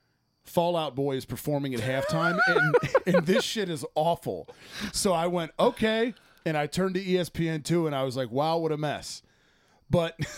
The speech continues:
<laughs> I don't think I stayed. Fall Out Boy ran me off from returning in, for the second half of that game. I would have given them a chance, but that was a disaster. So that is the extent of my C F L knowledge. That and it, uh, takes place in Canada, which, you know,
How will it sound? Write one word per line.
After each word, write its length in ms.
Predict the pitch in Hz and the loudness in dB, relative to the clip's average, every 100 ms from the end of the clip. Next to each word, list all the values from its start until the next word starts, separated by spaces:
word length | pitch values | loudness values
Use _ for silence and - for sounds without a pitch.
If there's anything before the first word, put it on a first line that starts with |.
| - - | -16 -18
<laughs> 360 | - - - | -20 -20 -2
I 100 | 165 | 0
don't 200 | 190 208 | 2 0
think 220 | - 233 202 | 0 -2 0
I 160 | 170 | -2
stayed. 640 | 165 - 190 190 196 156 131 - - - | -2 -4 -2 0 0 -2 -6 -10 -20 -20
Fall 360 | - 190 208 220 | -2 0 2 2
Out 220 | 202 170 | 0 0
Boy 220 | 180 180 | 2 2
ran 300 | 147 165 170 | 2 0 0
me 140 | 156 147 | 0 0
off 320 | 147 131 - | 0 -2 -4
from 160 | 127 | -4
returning 460 | 120 - 139 131 120 | -4 -2 -4 -2 -6
in, 120 | 113 | -8
for 140 | - 131 | -6 -4
the 120 | 110 | -2
second 320 | 143 127 113 | -2 -2 -4
half 200 | 120 - | -4 -4
of 40 | |
that 160 | 117 98 | -4 -4
game. 240 | 117 104 98 | -4 -4 -4
I 60 | |
would 180 | 117 196 | -2 -4
have 120 | 175 | -2
given 220 | 151 160 | -2 0
them 140 | 147 123 | -2 -4
a 40 | |
chance, 480 | - 127 104 82 - - - - _ | -4 -6 -6 -10 -16 -18 -20 -20 _
but 100 | 120 | -2
that 140 | 135 | 0
was 120 | 127 120 | 0 -4
a 40 | |
disaster. 520 | 107 104 117 104 - | -4 -2 -2 -4 -6
So 200 | 95 123 110 | -4 -2 -2
that 320 | 139 175 165 | -2 -2 -4
is 220 | 151 120 | -6 -2
the 160 | 143 135 | -2 -4
extent 420 | - - 135 123 | -6 -6 -6 -4
of 160 | 123 117 | -6 -4
my 140 | 113 | -4
C 180 | - 127 | -4 -4
F 120 | 113 | -2
L 120 | 113 101 | -4 -4
knowledge. 480 | 98 92 90 85 - - _ - | -6 -6 -6 -10 -20 -20 _ -6
That 260 | 131 175 190 | -2 -2 -4
and 280 | 135 147 135 | -4 -4 -4
it, 160 | 131 - | -6 -4
uh, 240 | 117 113 | -4 -4
takes 240 | - 117 - | -4 -8 -6
place 260 | 113 95 | -6 -6
in 80 | 98 | -8
Canada, 380 | 101 85 62 - - | -8 -10 -12 -18 -6
which, 320 | 107 - - | -6 -6 -6
you 100 | 117 | -6
know, 200 | 92 | -4